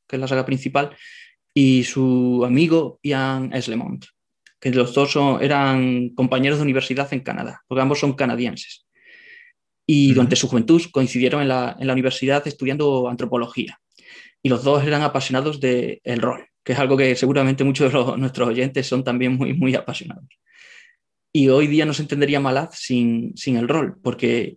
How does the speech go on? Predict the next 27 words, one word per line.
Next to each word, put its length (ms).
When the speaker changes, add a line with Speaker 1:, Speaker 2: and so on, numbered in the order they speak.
Speaker 1:
en 300
principio 460
este 160
universo 360
surgió 400
como 500
el, 500
la 60
ambientación 640
que 100
crearon 380
ambos 260
amigos 400
para 380
Speaker 2:
Sí. 80
Speaker 1:
s-, 140
desarrollar 480
sus 160
partidas 560
de 80
rol, 240
sus, 380
sus 340
propias 640
partidas, 540
sus 140
juegos, 420